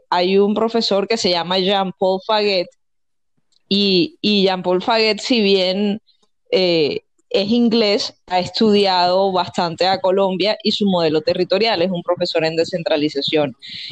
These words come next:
y tiene un libro en el cual habla de los cinco sesgos que se tienen y, y de repente esos argumentos que siempre están en contra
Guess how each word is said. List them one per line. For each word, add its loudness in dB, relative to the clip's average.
y 0
tiene 0
un 2
libro 2
en 0
el 0
cual 0
habla 0
de 2
los 0
cinco 0
sesgos -2
que 0
se 0
tienen 0
y, 2
y 2
de -2
repente -2
esos 0
argumentos 0
que 0
siempre -4
están -4
en 0
contra -2